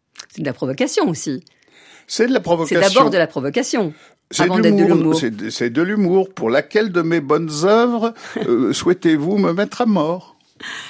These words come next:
Speaker 1: Provocateur, euh, Richard de Sèze, Jésus.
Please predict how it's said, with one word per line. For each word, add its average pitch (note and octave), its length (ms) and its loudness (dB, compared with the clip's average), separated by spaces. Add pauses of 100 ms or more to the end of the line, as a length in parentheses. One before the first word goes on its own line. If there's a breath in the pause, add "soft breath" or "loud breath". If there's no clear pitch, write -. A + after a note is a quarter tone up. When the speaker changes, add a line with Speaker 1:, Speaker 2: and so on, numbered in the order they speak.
(560 loud breath)
Speaker 1:
Provocateur, A3+ 840 0
euh, F#3 440 0
Richard F#3 320 -4
de F3 100 -6
Sèze, F#3 380 -4
Jésus. F#3 520 -6